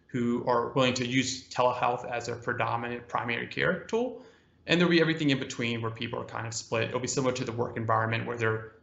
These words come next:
certain advocates out there who believe on-site work is the future still, and there are others who think it's completely remote, and likely it's somewhere in between.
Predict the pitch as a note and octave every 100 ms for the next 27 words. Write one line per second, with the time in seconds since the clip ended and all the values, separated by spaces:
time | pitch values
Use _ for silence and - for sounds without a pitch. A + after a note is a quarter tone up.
0 | _ _ - C3 B2 A#2+ B2 - A#2 C3+
1 | C3+ C#3 B2+ C#3+ C3+ A#2+ A#2+ A#2+ A#2 A#2+
2 | A#2+ - A#2+ A#2+ B2 A#2+ A#2 - _ _
3 | _ - A2+ - C3+ C#3+ G3 G3 - G#3+
4 | B3 - _ _ B2 A#2 A#2+ A#2+ A#2 B2
5 | A#2+ A#2 A2+ B2+ A#2 B2+ A#2+ B2+ D#3+ F#3
6 | - C3 B2 B2 B2+ A#2 - A2+ A2+ A#2
7 | - - C#3+